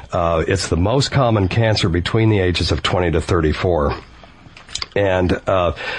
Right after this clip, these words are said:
men with undescended testicles, if you have one, only one testicle in your scrotum,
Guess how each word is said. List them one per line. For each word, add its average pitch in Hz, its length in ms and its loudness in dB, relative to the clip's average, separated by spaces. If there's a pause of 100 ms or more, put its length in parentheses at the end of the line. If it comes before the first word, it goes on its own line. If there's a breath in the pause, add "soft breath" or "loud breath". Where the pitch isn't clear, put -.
(420 loud breath)
men 120 360 2
with 113 240 0
undescended 127 720 2
testicles, 113 600 2
if 90 200 0
you 92 100 4
have 107 460 0
one, 117 500 2 (400)
only 110 240 2
one 110 240 2
testicle 107 500 2
in 87 100 2
your 87 120 2
scrotum, 104 540 0